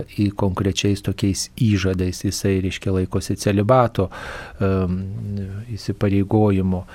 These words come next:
nekuria šeimos, nepadalinta širdimi, tarnauja Dievui,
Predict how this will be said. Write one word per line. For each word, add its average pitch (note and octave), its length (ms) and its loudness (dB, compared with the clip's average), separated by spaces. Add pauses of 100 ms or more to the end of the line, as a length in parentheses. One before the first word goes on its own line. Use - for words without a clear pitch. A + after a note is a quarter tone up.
(320)
nekuria G2 500 0
šeimos, G2+ 760 0
nepadalinta G#2 760 0
širdimi, G#2+ 960 2
tarnauja G2+ 720 0
Dievui, F#2+ 720 2